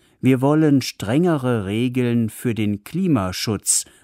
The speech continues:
als die Bundesregierung." Sie haben gesagt, "Wir wollen, dass es im Jahr zweitausenddreißig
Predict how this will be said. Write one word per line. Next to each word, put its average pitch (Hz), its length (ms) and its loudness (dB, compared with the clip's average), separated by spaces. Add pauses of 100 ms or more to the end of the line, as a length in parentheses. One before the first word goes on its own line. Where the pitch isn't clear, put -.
(120)
als 107 280 -2
die 120 120 -2
Bundesregierung." 98 1120 -2 (1040)
Sie 117 240 0
haben 117 360 2
gesagt, 107 640 -2 (500)
"Wir 120 240 2
wollen, 160 540 2
dass 127 220 -2
es 113 120 -4
im 104 160 -2
Jahr 101 420 -2
zweitausenddreißig 104 1700 -4